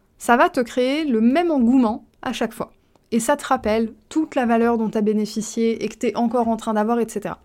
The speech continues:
Mais, most likely, c'est pas le cas. Parfois même, t'oublies le paiement et ça devient juste une mauvaise surprise. Alors, imagine, t'es en train de suivre une formation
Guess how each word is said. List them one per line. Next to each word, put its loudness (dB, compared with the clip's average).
Mais, 4
most 0
likely, -2
c'est -8
pas -2
le -6
cas. 0
Parfois 4
même, 2
t'oublies 0
le 0
paiement 0
et -4
ça -4
devient -2
juste -6
une -2
mauvaise 2
surprise. -10
Alors, -2
imagine, 2
t'es 2
en 4
train -2
de 0
suivre -2
une 0
formation -2